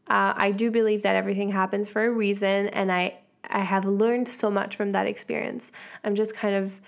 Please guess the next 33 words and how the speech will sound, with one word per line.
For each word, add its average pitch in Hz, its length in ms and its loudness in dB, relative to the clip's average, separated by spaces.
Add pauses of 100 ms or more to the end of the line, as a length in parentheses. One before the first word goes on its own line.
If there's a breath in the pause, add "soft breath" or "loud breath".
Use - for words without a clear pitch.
(600 loud breath)
feeling 233 440 2
back 202 260 4
into 202 300 0
that 190 220 2
energy, 190 420 0
and 190 100 2
I'm 190 140 0
so - 260 -6
happy 196 500 -2
that 196 540 0
it's 202 260 -6
not 208 160 -2
my 196 120 0
reality 202 560 0
anymore. 214 560 -2 (320)
And 208 120 -2
I'm 202 100 0
so 208 200 -2
happy 196 360 0
that 190 200 0
I 190 100 0
was 190 260 -2
able 190 380 0
to 202 160 -6
finally 214 760 0
listen 196 480 -2
to 202 400 0 (500 loud breath)
my 185 500 2
intuition 208 760 -2
that 220 200 4
was 240 300 0 (580 loud breath)
always 240 500 2
there. 196 500 0